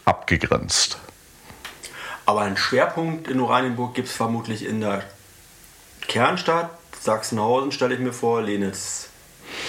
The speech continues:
Speaker 1: Die Kernstadt Oranienburg ist natürlich der Schwerpunkt, der absolute Schwerpunkt. Hier, äh, kommen die meisten Anträge her.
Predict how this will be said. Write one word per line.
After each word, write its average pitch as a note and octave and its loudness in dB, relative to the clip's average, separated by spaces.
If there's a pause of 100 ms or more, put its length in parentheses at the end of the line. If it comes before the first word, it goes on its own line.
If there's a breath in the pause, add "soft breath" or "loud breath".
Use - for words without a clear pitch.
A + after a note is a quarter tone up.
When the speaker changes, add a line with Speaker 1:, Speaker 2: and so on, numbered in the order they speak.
(680 loud breath)
Speaker 1:
Die F#2 8
Kernstadt G#2+ 6
Oranienburg G2+ 8
ist - 6
natürlich G#2 6
der F2 4
Schwerpunkt, D#2+ 2
der D2+ 4
absolute E2+ 4
Schwerpunkt. E2+ 4
Hier, F#2+ 8
äh, F#2 4
kommen F#2+ 6
die F2+ 6
meisten E2 6
Anträge G2 6
her. F2+ 6